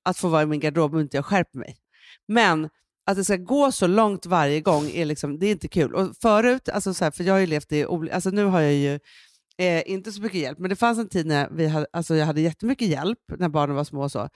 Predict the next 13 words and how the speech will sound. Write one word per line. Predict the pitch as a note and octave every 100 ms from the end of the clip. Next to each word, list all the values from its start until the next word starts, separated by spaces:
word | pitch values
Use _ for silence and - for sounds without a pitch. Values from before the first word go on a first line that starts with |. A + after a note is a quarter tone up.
| - - -
och | G3
hade | G3+
en | F3+
underbar | F#3 F3 D3 D3
människa | D3+ C#3+ D3
som, | - C3+ -
som | - D#3
hjälpte | D#3+ D3+ -
mig | D3 C#3+
med | C#3
hela | D#3 C3+
mitt | C3 C#3
hem. | F#3 C#3+